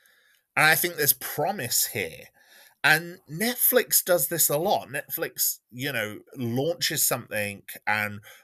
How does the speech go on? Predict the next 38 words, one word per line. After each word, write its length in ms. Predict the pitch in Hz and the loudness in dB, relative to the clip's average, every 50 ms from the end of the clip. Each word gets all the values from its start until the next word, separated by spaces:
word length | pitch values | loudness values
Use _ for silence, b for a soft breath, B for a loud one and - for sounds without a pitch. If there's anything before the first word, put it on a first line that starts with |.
| B _ | B _
will 120 | - 107 | -2 4
stagger 520 | - - - - - - 147 156 156 185 175 | 6 6 6 6 6 4 2 2 2 0 0
the 100 | 156 151 | 0 -2
release 1000 | 143 127 113 113 113 110 95 87 90 90 - - - - - - - - - - _ _ _ _ _ _ _ _ _ - | -2 -2 -2 -2 -2 -4 -4 -6 -6 -4 0 2 4 4 4 4 2 2 0 -4 _ _ _ _ _ _ _ _ _ -4
and 180 | 135 143 147 | -2 0 0
then 160 | 151 151 147 147 | -2 -2 -4 -4
cancel 540 | - - 180 185 190 - - - 117 90 | -2 -2 -2 -2 0 0 0 0 0 -2
it. 160 | 71 - - - _ _ _ _ _ _ _ _ _ _ _ _ - | -4 -8 -12 -16 _ _ _ _ _ _ _ _ _ _ _ _ 4
And 400 | 143 147 151 156 156 151 147 151 _ _ _ _ _ _ _ - | 6 6 6 4 2 -4 -10 -16 _ _ _ _ _ _ _ -6
they 200 | 127 123 156 160 | 2 2 4 6
tend 200 | - 240 240 233 | 6 4 4 4
to 60 | 208 | 2
do 100 | 214 226 | 2 2
it 100 | 214 - | 2 2
a 40 | 156 | 0
lot 200 | 170 196 208 - | -2 -4 -4 -4
more 140 | 175 190 196 | -6 -6 -4
with 120 | 180 175 | -4 -4
animation, 580 | 175 175 170 170 170 185 196 190 - - - 113 | -4 -6 -6 -4 -6 -6 -4 -4 -4 -4 -4 -4
I've 160 | 107 92 87 | -6 -6 -6
noticed. 500 | 101 95 90 - 55 78 85 - - - | -6 -6 -6 -6 -6 -6 -6 -6 -6 -4
There's, 220 | 131 127 123 - B B B B B B - | -2 -2 -2 -4 B B B B B B -4
there's 160 | 139 127 - | 0 2 4
some 240 | - - 175 180 190 | 4 4 2 0 -2
animations 680 | 185 180 170 165 156 156 151 - 156 151 147 139 123 | -4 -4 -4 -4 -4 -4 -4 -4 -4 -6 -6 -6 -6
that 120 | - - - | -6 -8 -6
really 260 | 120 143 156 151 143 | -4 -4 -4 -2 -2
seem 200 | - - 147 131 | -2 -4 -4 -4
to 100 | 127 - | -6 -4
go 160 | - 127 117 | -4 -4 -4
the 100 | 101 104 | -4 -4
distance, 680 | 120 170 185 190 - - - 95 85 82 71 - - - | -4 -4 -2 -2 -2 -2 -4 -4 -6 -8 -4 -4 -2 -2
and 320 | 120 117 120 120 117 120 | -2 -6 -8 -10 -10 -10
there's 120 | 120 113 120 | -8 -6 -6
others 280 | 135 127 123 107 110 | -6 -6 -6 -8 -10
that 200 | 104 - - _ | -12 -14 -14 _
don't. 380 | - 143 143 131 98 92 85 - - | -2 -2 0 0 -2 -6 -10 -10 -6
And 440 | 92 107 104 104 104 104 101 - | -4 -4 -4 -4 -8 -12 -12 -14